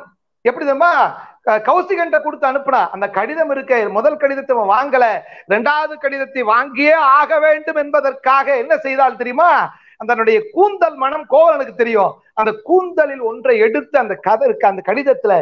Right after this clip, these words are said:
முத்திரையிட்டு அனுப்பினாலாம். உலகின் முதல் சென்டர் letter, நறுமணமிக்க கடிதத்தை எழுதியது தமிழச்சி. உரை, உடனுரை காலத்து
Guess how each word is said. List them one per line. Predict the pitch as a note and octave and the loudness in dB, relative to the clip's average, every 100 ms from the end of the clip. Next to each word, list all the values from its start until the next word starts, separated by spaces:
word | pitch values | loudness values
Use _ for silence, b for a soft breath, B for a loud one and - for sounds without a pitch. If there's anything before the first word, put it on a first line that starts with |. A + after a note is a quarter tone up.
| - B | -2 B
முத்திரையிட்டு | G3+ A#3+ - F4+ D4+ - | -4 -2 -2 -2 -2 -2
அனுப்பினாலாம். | B3 A#3 A3 G#3+ F#3+ - _ _ | -4 -2 0 2 0 -4 _ _
உலகின் | F3 C4 C#4 C#4 C4+ B3 | -4 2 2 2 -6 -6
முதல் | A#3+ C4 D#4 D4+ | -2 0 0 -2
சென்டர் | - C#4+ D#4 - E4 | -6 -6 -4 -2 -2
letter, | C#4+ C#4 - C4 - | -2 -4 -4 -4 -6
நறுமணமிக்க | F#3+ A#3 D4+ E4 D#4+ D4+ D4+ C#4 C4+ | -4 -2 -2 0 0 -2 -2 -2 -2
கடிதத்தை | A#3+ D4 D#4 D#4+ D4 | -2 0 0 -2 -2
எழுதியது | C4+ D#4 D#4+ E4 E4 | -2 0 0 0 0
தமிழச்சி. | D#4+ E4+ G4+ - B3+ E3+ C3+ _ _ _ _ _ _ | -2 0 -2 -4 -6 -6 -8 _ _ _ _ _ _
உரை, | A#3 F#3+ D4 C#4+ - | -8 -2 2 2 -2
உடனுரை | A3+ E4 E4 C#4+ C4+ | 0 0 0 -4 -4
காலத்து | B3+ C#4 D4+ C#4+ - | -2 0 0 -2 0